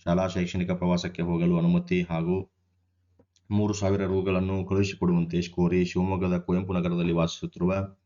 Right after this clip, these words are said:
ಬಸವರಾಜಪ್ಪ ಎಂಬ ಹೆಸರಿನ ನಿಮ್ಮ ತಂದೆಯವರಿಗೆ ಪತ್ರವನ್ನ ಬರೆಯಿರಿ. ಪತ್ರದ ಹಂತಗಳು ನಿಮಗೆ ಎಲ್ಲ ಶಿಕ್ಷಕರು ಕಲಿಸಿಕೊಟ್ಟಿರ್ತಾರೆ. ಹಾಗಾಗಿ ಯಾವುದೇ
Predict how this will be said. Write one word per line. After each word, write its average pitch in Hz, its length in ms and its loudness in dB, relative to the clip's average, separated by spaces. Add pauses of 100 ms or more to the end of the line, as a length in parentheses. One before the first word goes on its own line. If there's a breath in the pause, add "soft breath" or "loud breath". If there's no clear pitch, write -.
(580)
ಬಸವರಾಜಪ್ಪ 95 560 0
ಎಂಬ 90 200 4
ಹೆಸರಿನ 90 280 0
ನಿಮ್ಮ 90 260 4
ತಂದೆಯವರಿಗೆ 87 460 0
ಪತ್ರವನ್ನ 87 480 -2 (500)
ಬರೆಯಿರಿ. 85 540 -2 (720)
ಪತ್ರದ 95 640 0 (1900)
ಹಂತಗಳು 101 460 2
ನಿಮಗೆ 95 640 2 (260)
ಎಲ್ಲ 92 440 2 (1000)
ಶಿಕ್ಷಕರು - 800 -2 (460)
ಕಲಿಸಿಕೊಟ್ಟಿರ್ತಾರೆ. 90 840 0 (1120)
ಹಾಗಾಗಿ 90 540 2 (440)
ಯಾವುದೇ 98 520 2